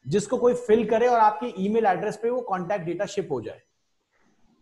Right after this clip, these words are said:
मतलब, आपके user को, जैसे मान लीजिए, कल्पेश जी, आपकी website पे कोई आया, उसने कूलर book किया, उस cooler की payment हो जाए, उसके पास एक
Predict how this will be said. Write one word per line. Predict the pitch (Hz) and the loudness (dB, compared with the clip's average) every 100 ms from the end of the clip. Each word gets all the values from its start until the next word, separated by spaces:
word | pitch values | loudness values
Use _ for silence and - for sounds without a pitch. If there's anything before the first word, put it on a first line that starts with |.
| _ _ _ 139 | _ _ _ -6
मतलब, | 180 220 220 | -2 0 0
आपके | 170 185 - - 240 240 | 2 2 0 2 2 2
user | 170 147 180 226 | -2 0 2 4
को, | 196 | 2
जैसे | 175 175 196 | 0 -2 -2
मान | 180 190 | -2 -2
लीजिए, | 190 220 | 0 -2
कल्पेश | 196 175 196 196 | -2 -2 -2 -2
जी, | 233 | 0
आपकी | 180 180 202 | 0 -2 -6
website | 170 165 208 202 | -6 -6 -6 -6
पे | |
कोई | 208 196 | -2 0
आया, | 151 151 202 233 - - | 2 2 2 0 -12 -4
उसने | 175 185 214 | -4 -2 -4
कूलर | - 196 202 208 | -4 0 2 2
book | 165 170 - | 0 -2 -4
किया, | 123 - _ _ _ _ _ _ _ - | -6 -6 _ _ _ _ _ _ _ -2
उस | 208 - | -2 -2
cooler | 190 190 220 | -2 2 2
की | 220 | 0
payment | - 180 185 220 | 0 2 2 2
हो | 190 185 | 2 4
जाए, | 196 202 208 - - - | 4 4 2 -6 -16 -6
उसके | 185 185 226 | -4 0 2
पास | 208 | 2
एक | 208 | 2